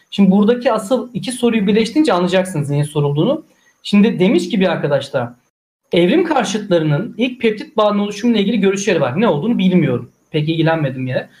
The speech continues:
Siz bunun hakkında ne düşünüyorsunuz demiş. Muhtemelen burada o ikisini bağlayarak hani bir şeyler daha ekleyebilirsiniz üzerine. Yaşamın ilk oluşumu vesaire. Herhalde bununla ilgili bir bağ var. Ne diyorlar biliyor musunuz? Ben bilmiyorum. Yani ya da evrim konusunda bir tartışma olduğunu sanmıyorum alanınızda ama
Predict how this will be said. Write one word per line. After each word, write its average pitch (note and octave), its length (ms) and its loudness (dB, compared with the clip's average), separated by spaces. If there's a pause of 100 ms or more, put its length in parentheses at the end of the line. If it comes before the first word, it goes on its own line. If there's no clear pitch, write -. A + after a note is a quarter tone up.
(200)
Siz B3 260 -2
bunun C4 140 2
hakkında C4 280 2
ne A3 160 2
düşünüyorsunuz D#3+ 540 0
demiş. A#3+ 240 -4
Muhtemelen B3 500 2
burada B3+ 180 0
o B3 120 4
ikisini A#3+ 460 0
bağlayarak A3+ 520 0
hani D#3 340 -2 (360)
bir E3 60 -10
şeyler F#3 500 0
daha - 240 0
ekleyebilirsiniz D#3 680 -2
üzerine. B2+ 440 -4 (220)
Yaşamın A3 460 0
ilk A#3+ 220 0
oluşumu F#3+ 720 2 (240)
vesaire. F3 360 0
Herhalde G#3 360 0
bununla G#3 180 0
ilgili G#3 220 0
bir G3+ 120 0
bağ G3+ 260 2
var. D3 200 0
Ne G#3 140 0
diyorlar A#3+ 320 0
biliyor B3+ 200 -2
musunuz? A#3+ 280 -2
Ben G#3 240 2
bilmiyorum. D3 560 0
Yani C#3+ 340 -2 (400)
ya D3 80 2
da F3+ 260 -2
evrim F3 380 2
konusunda F#3+ 380 2
bir - 60 -2
tartışma F3 400 -2
olduğunu F3 240 2
sanmıyorum F#3+ 540 0
alanınızda D3 600 0
ama G#3+ 360 0